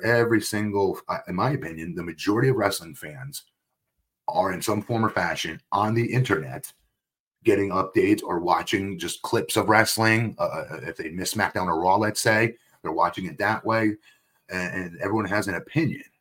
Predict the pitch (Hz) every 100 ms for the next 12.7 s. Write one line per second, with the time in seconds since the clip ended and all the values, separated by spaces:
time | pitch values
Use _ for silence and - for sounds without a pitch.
0 | _ 87 85 78 78 71 _ - - 131
1 | 123 110 107 104 92 95 95 92 87 92
2 | 101 80 78 85 - - 104 143 - 78
3 | - _ _ _ _ - 87 85 92 87
4 | 82 90 95 82 78 80 73 - - 76
5 | 73 98 92 90 90 80 85 - - -
6 | 92 92 90 87 85 82 90 85 78 78
7 | - - - - _ _ - - _ _
8 | _ - 82 80 73 73 73 85 85 76
9 | - 78 80 - _ _ _ - 82 78
10 | - 151 214 - 110 82 67 76 _ _
11 | _ - 92 90 - 90 104 113 113 113
12 | 90 90 104 - 110 85